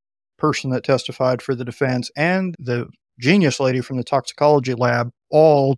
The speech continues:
testify that, first of all, with any drug, you can't take a post-mortem specimen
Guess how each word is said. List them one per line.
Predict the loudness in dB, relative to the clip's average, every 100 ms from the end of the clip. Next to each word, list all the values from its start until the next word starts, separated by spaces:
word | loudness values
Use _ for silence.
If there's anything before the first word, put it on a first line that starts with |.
| -2
testify | 0 0 0 0 2 2
that, | 0 0
first | 2 2
of | 2
all, | 2
with | 2
any | 2 0
drug, | 2 2 2 0
you | -6 -6
can't | -6 -4 -4 -4
take | -2 -2 -2
a | -6 -6 -4
post-mortem | 2 2 2 -4 -4 -2 -4 -6
specimen | -6 0 0 0 -2 -2 -4